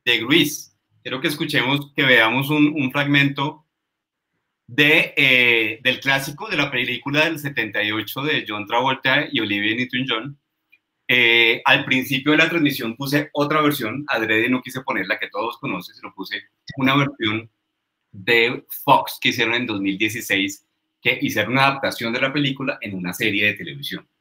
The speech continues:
Entonces es mucho más actual y por eso quise empezar por ahí.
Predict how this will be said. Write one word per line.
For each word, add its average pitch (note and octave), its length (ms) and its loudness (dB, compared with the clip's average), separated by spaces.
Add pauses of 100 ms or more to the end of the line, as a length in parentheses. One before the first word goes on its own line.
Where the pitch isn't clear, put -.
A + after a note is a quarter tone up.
Entonces G2+ 260 -8
es G#2+ 60 -2
mucho A2+ 220 -4
más G#2 180 -4
actual G#2 380 -4
y F2 280 -6
por F2+ 160 -8
eso E2+ 160 -8
quise G2 160 -8
empezar G2 300 -8
por F2+ 120 -6
ahí. F2 80 -4